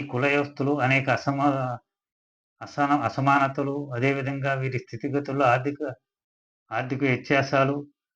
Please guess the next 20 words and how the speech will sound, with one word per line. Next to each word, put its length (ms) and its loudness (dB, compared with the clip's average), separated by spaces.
సామాజిక 520 0
వ్యత్యాసాలు 680 0
అనేటువంటి 540 -2
మనకు 160 -12
స్పష్టంగా 560 -2
కనిపిస్తున్నటువంటి 880 -2
ఇటు-, 260 -4
ఇటువంటి 280 -6
తరుణంలో 480 -2
ఈ 120 -6
దేశంలో 580 -2
సమగ్ర 460 0
కులగణన 480 2
ద్వారానే, 420 2
సమగ్ర 320 -2
డేటా 380 2
ద్వారానే 460 2
ఈ 120 -2
వెనుకబడిన 560 0
వర్గాలకు 680 2